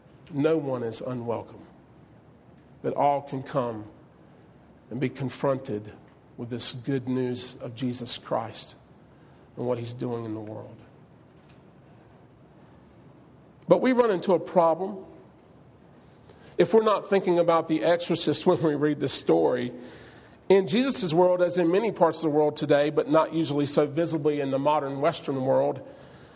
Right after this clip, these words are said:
people's lives were blighted by forces or powers beyond their control, forces that seemed to take them over.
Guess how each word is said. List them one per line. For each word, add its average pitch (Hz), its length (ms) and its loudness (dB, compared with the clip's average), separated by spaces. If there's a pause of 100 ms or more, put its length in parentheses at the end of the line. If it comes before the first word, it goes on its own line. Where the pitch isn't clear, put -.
(460)
people's 220 340 2
lives 185 300 4
were 165 120 2
blighted 165 480 2
by 139 140 4
forces 165 540 0
or 131 80 2
powers 151 480 2
beyond 147 360 2
their 139 120 -4
control, 139 480 2
forces 190 400 0
that - 180 0
seemed 185 460 2
to 156 280 2 (380)
take 208 320 4
them 156 220 4
over. 135 440 2